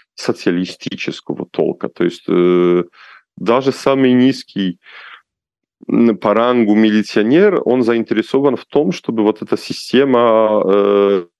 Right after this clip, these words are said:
осталась, э, поскольку он же живет благодаря тому, что он служит в системе,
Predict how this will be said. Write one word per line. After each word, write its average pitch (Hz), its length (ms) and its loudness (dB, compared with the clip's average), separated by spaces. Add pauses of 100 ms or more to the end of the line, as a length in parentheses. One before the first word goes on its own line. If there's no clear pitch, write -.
(100)
осталась, 98 920 -2
э, 90 180 -2
поскольку - 540 -2
он 110 200 2
же 98 480 2
живет 95 540 0
благодаря 85 460 -2
тому, 87 300 -4
что - 180 -4
он 87 100 0
служит 90 360 -4
в - 40 -20
системе, 139 540 -2